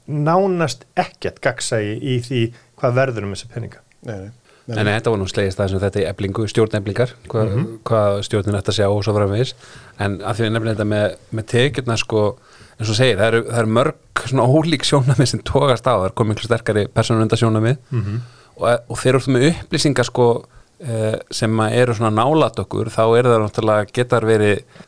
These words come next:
Speaker 3: það getar allt í einu orðið viðkvæmar, þú veist, bara, ég veit ekki, það geta tengst einhverju persón-, bara mjög persónulegu, sem
Speaker 2: Mhm.
Speaker 3: það ge-, einhvern veginn, hérna, gefið vísbendingar um það, em, eitthvað sem við viljum kannski ekki sé, þannig að, þannig að það er eitt, en svo er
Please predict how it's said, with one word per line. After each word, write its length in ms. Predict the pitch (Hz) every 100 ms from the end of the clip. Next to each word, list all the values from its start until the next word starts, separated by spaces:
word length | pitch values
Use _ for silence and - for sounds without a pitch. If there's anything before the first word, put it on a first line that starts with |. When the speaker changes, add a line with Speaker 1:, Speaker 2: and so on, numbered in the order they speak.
| _ _
Speaker 3:
það 120 | -
getar 300 | 82 165 139
allt 160 | 117 -
í 40 |
einu 100 | 113 127
orðið 280 | 151 113 165
viðkvæmar, 320 | - 90 62
þú 300 | - - -
veist, 100 | - -
bara, 360 | 92 90 87 - - - _ _
ég 100 | -
veit 60 | 98
ekki, 160 | 90 90
það 120 | 92
geta 200 | 101 92
tengst 540 | - 120 117 107 -
einhverju 380 | - 104 - 104
persón-, 500 | 95 143 - 127 107
bara 120 | 104
mjög 120 | 107 127
persónulegu, 760 | - - - 101 92 - 90 120
sem 140 | 107
Speaker 2:
Mhm. 160 | 92 98
Speaker 3:
það 140 | 107
ge-, 300 | - 110 92
einhvern 180 | 107 -
veginn, 240 | 104 107
hérna, 220 | 104 92 -
gefið 260 | 117 107
vísbendingar 640 | 107 139 - - 98 - 113
um 120 | 127
það, 320 | 123 127 95 - - - - -
em, 480 | 101 98 95 95 98 - _ _ -
eitthvað 200 | 113 107
sem 260 | 107 101 104
við 100 | 113 110
viljum 180 | 113 110
kannski 200 | 104 113
ekki 400 | 107 113 101 -
sé, 140 | - 107
þannig 220 | 101 110
að, 80 | 120 117
þannig 300 | 107 113 113
að 60 | 98
það 200 | 120 131
er 80 | 120
eitt, 180 | 143 -
en 80 | 107
svo 220 | -
er 60 | 127